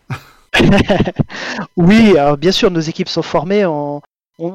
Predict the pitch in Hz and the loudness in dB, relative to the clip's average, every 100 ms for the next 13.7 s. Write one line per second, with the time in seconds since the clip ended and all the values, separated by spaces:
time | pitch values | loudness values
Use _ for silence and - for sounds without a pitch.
0 | 196 190 208 - 262 226 180 - 208 - | -6 -2 -2 0 0 0 -2 0 0 0
1 | 202 214 196 180 165 151 135 151 143 175 | -4 -2 0 0 0 -6 -8 -12 -8 -4
2 | 151 160 240 233 175 156 196 214 - 196 | -4 -2 -4 -2 -2 0 0 0 -4 -2
3 | 220 233 - 151 160 202 156 165 165 - | 0 0 -4 -4 -2 0 -2 -4 -6 -4
4 | - 233 180 170 160 262 - - 156 143 | -4 -2 0 0 0 -2 -4 -8 -12 -10
5 | - 185 - 165 170 - 165 302 196 165 | -10 -10 -6 -2 0 0 0 2 2 2
6 | 208 202 208 277 269 170 170 170 - 214 | 2 2 0 2 2 2 2 0 0 -2
7 | 285 - - - - 165 180 185 170 175 | 0 -4 -8 -10 -8 -4 -4 -2 0 0
8 | 190 180 175 226 - _ - - - - | 0 0 2 0 -4 _ -18 -18 -18 -12
9 | 151 - 214 180 - 294 - 214 - 254 | -4 0 0 0 0 0 0 -2 0 0
10 | 190 - 180 185 - 208 170 165 170 175 | 0 -2 -2 -2 -4 -6 -4 -4 -4 -8
11 | 156 135 151 - 180 170 151 - 202 185 | -8 -8 -6 -6 -6 -4 -6 0 0 2
12 | 180 180 - 190 196 - 151 160 175 170 | 0 -2 -2 -2 -2 -2 -2 0 0 0
13 | 160 165 160 160 170 170 170 | 0 0 0 -2 -4 -4 -4